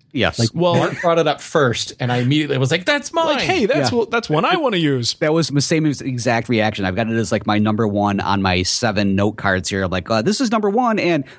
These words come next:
Speaker 1: "Oh, you guys already took that? Okay, I'll go to number two."
Speaker 3: Yeah, and I think this is gonna require a little bit of clarification at the risk of sounding like we're not, like, team players
Speaker 2: Seriously.
Speaker 3: in some way
Speaker 2: <laughs>
Speaker 3: here.
Speaker 2: This
Speaker 3: So
Speaker 2: could go very poorly
Speaker 3: yeah,
Speaker 2: if
Speaker 3: let's,
Speaker 2: we
Speaker 3: let's choose our words carefully. Uh, the three of us don't watch woodworking videos online.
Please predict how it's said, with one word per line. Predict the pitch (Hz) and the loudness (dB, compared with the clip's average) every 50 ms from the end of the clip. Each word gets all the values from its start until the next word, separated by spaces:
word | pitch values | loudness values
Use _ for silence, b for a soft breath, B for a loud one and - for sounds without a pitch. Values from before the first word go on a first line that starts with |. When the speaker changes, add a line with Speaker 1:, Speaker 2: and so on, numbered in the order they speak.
| B - | B -2
Speaker 1:
"Oh, | 294 269 208 | 0 0 0
you | 202 226 | 0 0
guys | 247 240 226 | 0 -2 0
already | 240 202 196 | 0 -2 -2
took | 175 - 214 220 - | -2 0 -2 0 0
that? | 247 247 226 | 0 2 2
Okay, | 175 143 - - 101 | 2 0 0 -2 -4
I'll | 98 | -2
go | 101 110 | -2 0
to | 104 101 | 0 0
number | 95 95 90 98 95 | 0 0 0 -2 -4
two." | - - 87 82 78 78 - _ _ _ - | -6 -4 -6 -6 -6 -6 -10 _ _ _ -2
Speaker 3:
Yeah, | 139 127 | -2 0
and | - 147 | 2 2
I | 151 156 | 0 2
think | - 202 202 | 0 0 0
this | 220 196 - | 0 0 0
is | 180 160 151 | 0 0 0
gonna | 175 170 160 | 0 0 0
require | 151 156 143 - - 151 151 143 135 | 0 -2 -4 -4 -2 0 0 0 0
a | 131 | 0
little | 135 156 185 190 | 0 2 0 0
bit | 165 160 | 0 -2
of | 156 - | -4 -4
clarification | - 160 147 139 131 - 131 - - 156 143 131 - 131 | -2 -2 0 0 -2 -4 -6 -4 -2 0 0 0 0 -2
at | 123 117 | -2 -4
the | - 123 | -4 -2
risk | 127 143 131 - - 123 | -2 0 -2 -2 -2 0
of | - | 0
sounding | - 143 135 131 127 127 127 | 0 2 2 0 0 0 0
like | 123 123 117 - | 0 -2 -2 -2
we're | 123 120 | 0 0
not, | 123 120 117 - | 0 -2 -2 -4
like, | - 139 123 - - - | -8 -8 -8 -10 -10 -8
team | - - 151 135 117 | -4 0 0 0 0
players | - - 135 135 127 120 113 | 2 2 2 4 4 4 2
Speaker 2:
Seriously. | 113 - - - - - - 165 | 0 0 -2 -2 -4 -4 -2 0
Speaker 3:
in | 131 135 | 0 2
some | - - 151 139 | 2 0 0 0
way | 131 135 131 127 | -2 -2 -2 0
Speaker 2:
<laughs> | 127 285 | 0 0
Speaker 3:
here. | 127 123 120 | 0 0 0
Speaker 2:
This | 107 - - | -2 0 0
Speaker 3:
So | 170 151 | 0 0
Speaker 2:
could | 170 151 123 | 0 -2 0
go | 165 156 143 | 0 0 0
very | 131 117 135 135 143 156 160 | 0 0 0 0 0 0 -2
poorly | 131 - 131 - 165 165 156 143 120 117 107 | -6 -8 -8 -2 -2 0 0 0 -2 -2 0
Speaker 3:
yeah, | 147 156 147 135 | 0 2 2 2
Speaker 2:
if | |
Speaker 3:
let's, | 135 139 135 - - | 2 0 0 0 0
Speaker 2:
we | 151 | 0
Speaker 3:
let's | 143 - | 0 0
choose | - - - 240 220 185 | 0 0 2 2 2 4
our | 185 165 | 2 2
words | 160 160 160 160 160 147 - | 2 2 2 2 2 0 -2
carefully. | - - - 156 151 147 - 143 127 120 117 113 B 151 139 B B B B - - | -2 0 0 0 0 0 0 -2 0 0 -2 -4 B -12 -16 B B B B -2 0
Uh, | 147 139 139 143 139 139 139 143 - - - | 2 2 4 4 4 2 2 0 -2 -2 0
the | 160 143 | 0 0
three | - - 262 302 320 | 0 0 -2 0 0
of | 294 220 202 | 2 2 2
us | 220 190 156 | 2 2 0
don't | 147 127 160 156 165 175 - | 0 0 0 0 0 0 -4
watch | 165 135 139 139 147 151 - - - | -2 0 2 2 2 2 0 -4 -4
woodworking | 131 123 147 139 127 135 127 120 - 131 127 113 | -2 -2 -2 0 0 -2 -2 -2 -2 -2 -2 2
videos | 127 131 123 123 120 117 113 117 | 2 2 2 2 0 0 0 -2
online. | 117 113 113 113 - - - - | -2 -2 -2 -4 -4 -6 -8 -10